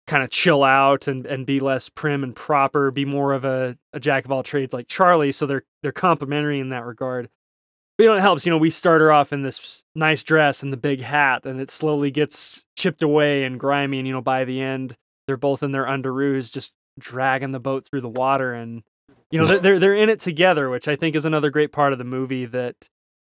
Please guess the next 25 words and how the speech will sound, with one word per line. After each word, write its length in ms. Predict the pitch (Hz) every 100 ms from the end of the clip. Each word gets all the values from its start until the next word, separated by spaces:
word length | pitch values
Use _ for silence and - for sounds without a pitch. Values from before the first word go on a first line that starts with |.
| _ _
it's, 200 | 156 - - 131 123
you 100 | 147
know, 160 | 139
how 220 | 127 170
they 100 | 175
complement 540 | 165 156 143 131 131 123
each 180 | 117 143
other, 320 | 120 117 117
how 400 | 110 135 135 131
their 180 | 127 120
skill 460 | - - 175 175
sets 640 | - 170 156 143 - -
work 180 | 151 147
with 140 | 147 139
each 160 | -
other, 280 | 143 135 135
how 140 | 131 127
they 120 | 127
need 280 | 131 135 127
Rosie's 380 | 143 139 131 131
brains, 600 | 120 139 143 143 139 127
they 120 | 127
need 160 | 131 131
her 140 | 110
grit. 600 | 123 117 127 143 139 -